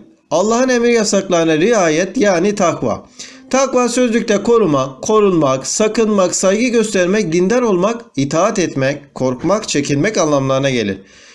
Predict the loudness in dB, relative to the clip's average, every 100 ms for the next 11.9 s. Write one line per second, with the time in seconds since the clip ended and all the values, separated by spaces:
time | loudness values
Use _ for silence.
0 | _ -6 0 0 2 0 0 0 0 0
1 | 0 2 2 0 -2 -2 -2 0 0 0
2 | -2 -10 -20 _ _ -2 0 0 0 0
3 | 2 2 2 0 -2 -4 -2 -2 0 0
4 | 0 0 0 -2 -4 -4 -4 0 0 -2
5 | -6 -14 _ _ _ _ -2 -2 0 0
6 | 0 -2 -4 -2 -2 -4 -6 -20 _ 0
7 | 0 2 0 2 2 2 0 -2 0 0
8 | 0 -2 -4 -2 -2 0 0 0 -4 -4
9 | -4 -6 -8 -18 _ _ 0 0 2 0
10 | 0 -2 -4 -2 -2 0 0 0 0 0
11 | 0 0 0 0 0 2 2 0 -4